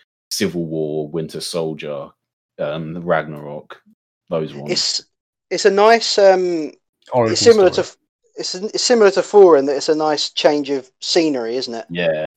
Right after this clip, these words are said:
Speaker 2: Like, it's, it's, it's very different from the other ones being set in World War Two. There's obviously
Speaker 1: Mm.
Speaker 2: different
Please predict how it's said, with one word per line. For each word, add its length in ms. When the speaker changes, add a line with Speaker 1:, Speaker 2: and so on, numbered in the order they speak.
Speaker 2:
Like, 200
it's, 220
it's, 240
it's 160
very 180
different 300
from 100
the 80
other 160
ones 160
being 220
set 280
in 240
World 260
War 140
Two. 340
There's 160
obviously 300
Speaker 1:
Mm. 40
Speaker 2:
different 380